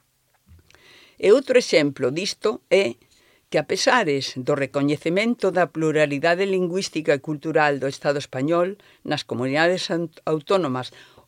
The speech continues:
onde hai dúas linguas oficiais, a da propia comunidade autónoma e a do Estado, no proceso de desenvolvemento normativo, a polémica xurde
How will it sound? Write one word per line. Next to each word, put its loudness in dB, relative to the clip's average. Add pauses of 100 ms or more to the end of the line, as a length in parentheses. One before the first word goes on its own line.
onde 4
hai 6
dúas 4
linguas -2
oficiais, -2 (640)
a -2
da 0
propia 2
comunidade 4
autónoma 0
e -2
a 0
do 2
Estado, 2 (600)
no 2
proceso 4
de 2
desenvolvemento 0
normativo, 0 (120)
a -2
polémica 2
xurde 0